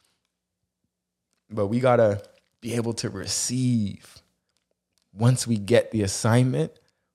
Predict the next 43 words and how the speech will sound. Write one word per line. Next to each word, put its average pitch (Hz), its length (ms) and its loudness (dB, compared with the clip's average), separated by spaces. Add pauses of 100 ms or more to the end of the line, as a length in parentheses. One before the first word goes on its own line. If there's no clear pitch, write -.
(120)
and 98 160 -6
we 92 200 -4
ask 120 340 -2
and 98 120 -8
we 80 80 -10
figure 120 460 -4
it 120 80 -2
out, 143 380 -2
we 110 100 -4
gotta 117 180 0
be 110 100 -4
able 104 160 -2
to 101 60 -4
receive 139 600 -4 (320)
and 104 120 -4
we 117 100 0
gotta 104 220 2
start - 540 0
on 104 200 0
that 92 180 -4
moment 101 420 0
to 110 100 -6
moment 101 460 -2
to 104 140 -8
moment 101 520 -2 (440)
to 92 160 -14
moment 110 500 2 (1120)
to 104 120 -6
get 110 360 0
to 98 300 -2 (460)
really 113 320 -2
living 113 380 2
and 104 100 0
embodying 98 540 2
that 90 140 -2
assignment. 95 540 -2 (920)
But 98 60 0
I 117 100 6
just 120 160 4
feel 120 140 2
that's 107 200 6
super 117 320 -2
powerful. 110 760 -2